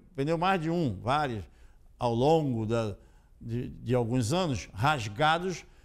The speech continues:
pela ineficácia do poder executivo de vários municípios que deixam buracos como esse aí, atormentando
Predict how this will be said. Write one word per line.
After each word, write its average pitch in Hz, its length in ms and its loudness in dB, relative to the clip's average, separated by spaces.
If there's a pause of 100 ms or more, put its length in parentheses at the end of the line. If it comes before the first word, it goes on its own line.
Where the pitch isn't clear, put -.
(340)
pela 170 600 4
ineficácia 151 960 0
do 139 100 0
poder 127 560 0 (140)
executivo 127 640 -2
de 127 100 0
vários 139 440 2
municípios 135 680 -2
que 175 100 -4
deixam 143 320 0
buracos 160 480 0
como 175 300 4
esse 160 240 2
aí, 143 380 0 (260)
atormentando 220 1300 4